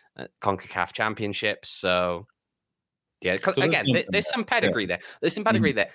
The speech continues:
Speaker 1: I understand his signing more than I would understand Lamine Jaune. Let's put it that way. It,
Speaker 2: And
Speaker 1: it's
Speaker 2: now
Speaker 1: more apparent on its face.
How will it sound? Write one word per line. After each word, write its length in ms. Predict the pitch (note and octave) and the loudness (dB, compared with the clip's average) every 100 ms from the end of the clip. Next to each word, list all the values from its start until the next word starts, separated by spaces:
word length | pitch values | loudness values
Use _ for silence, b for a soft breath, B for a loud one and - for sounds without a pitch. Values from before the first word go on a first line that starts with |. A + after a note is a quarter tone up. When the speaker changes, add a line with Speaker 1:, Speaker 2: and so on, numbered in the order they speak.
| B - | B -2
Speaker 1:
I 160 | F#3+ | 2
understand 560 | A#3+ C4 B3+ - A#3 G#3+ | 4 2 2 2 0 2
his 200 | G#3+ G#3 | 2 2
signing 560 | - A3 G3 F#3+ F3+ D#3+ | 2 4 4 4 2 4
more 240 | D3+ D#3 | 4 4
than 120 | D3+ | 4
I 100 | C#3+ | 4
would 160 | C#3 C3+ | 4 4
understand 880 | B2+ A#2+ - B2 G#2+ G#2+ G2+ G#2 - _ _ - | 2 -2 0 2 2 2 -4 -10 -14 _ _ -2
Lamine 340 | A2 G2 F2+ | 0 2 0
Jaune. 280 | F2+ E2 E2+ - D#2 | 0 0 -2 -8 -6
Let's 180 | G#2+ - | -6 -2
put 160 | A#2+ | 0
it 120 | F#2+ | 2
that 200 | F#2 F2+ | 0 -2
way. 220 | - F2 - _ B B B - | -4 -10 -10 _ B B B 0
It, 100 | B2+ | 2
Speaker 2:
And 80 | A2+ | 4
Speaker 1:
it's 140 | A#2 G#2+ | 4 4
Speaker 2:
now 80 | G2 | 4
Speaker 1:
more 240 | F#3 F#3 | 4 2
apparent 480 | F3 - F3+ F3 F3 | 0 0 2 2 2
on 140 | D3 C3+ | 2 0
its 160 | - | -2
face. 600 | - G#2+ D#2+ - - - | -4 -4 -4 -10 -14 -14